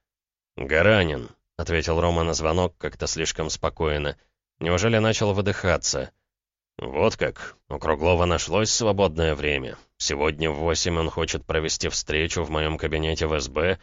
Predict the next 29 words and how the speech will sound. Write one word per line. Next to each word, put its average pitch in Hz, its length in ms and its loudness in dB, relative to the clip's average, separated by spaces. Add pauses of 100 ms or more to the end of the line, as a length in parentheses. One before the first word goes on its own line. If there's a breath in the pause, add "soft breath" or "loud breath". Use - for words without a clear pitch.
(400 soft breath)
Замечательно, 85 880 0
не 80 200 0
опаздывайте. 78 920 0 (380)
Я 78 160 0
буду 110 180 4
вас 110 180 4
с - 100 -2
нетерпением 98 680 0
ждать. 80 580 -2 (180)
Да, 107 340 2
Ирина, 110 280 2
и 104 40 2
вас 101 240 2
тоже. 69 420 -2 (360)
Потому 85 260 2
что - 160 0
если 107 260 2
господин 101 500 2
Круглов 98 400 2
забудет 92 440 0
хоть 87 180 -2
один 90 300 0
пункт 87 340 0
из 80 160 0
того, 87 200 4
о 82 80 2
чём 85 180 0
мы 82 140 0
договоримся, 87 680 2